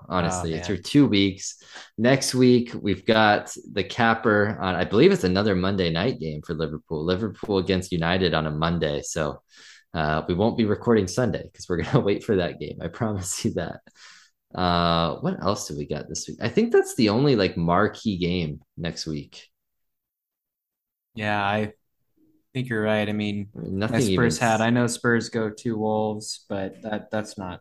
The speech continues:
Speaker 2: like, yeah, you know, who cares? Um,
Speaker 1: <laughs> I mean, yeah, that's kind of interesting 'cause Wolves are a decent team, but yeah, it's not like,
Speaker 2: Eh.
Speaker 1: uh, it's not like a, I'm getting up at four A M for this type of game, you know?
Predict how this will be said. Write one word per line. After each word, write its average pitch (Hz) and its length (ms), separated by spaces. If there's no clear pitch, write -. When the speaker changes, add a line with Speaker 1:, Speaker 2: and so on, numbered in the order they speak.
Speaker 2:
like, 90 160
yeah, 85 140
you 98 60
know, 87 80
who - 240
cares? - 280
Um, 101 840
Speaker 1:
<laughs> - 40
I 165 160
mean, 160 240
yeah, 160 200
that's 131 260
kind 113 280
of 104 100
interesting 92 540
'cause 87 180
Wolves 85 320
are 80 120
a 78 40
decent 78 600
team, 82 340
but 76 220
yeah, 76 160
it's - 180
not 78 180
like, 67 120
Speaker 2:
Eh. 101 160
Speaker 1:
uh, - 160
it's - 100
not 147 140
like 135 140
a, 117 160
I'm 113 160
getting 101 220
up 87 160
at 73 120
four 82 240
A 76 80
M 78 140
for - 140
this - 220
type - 240
of - 80
game, - 260
you 85 120
know? 80 240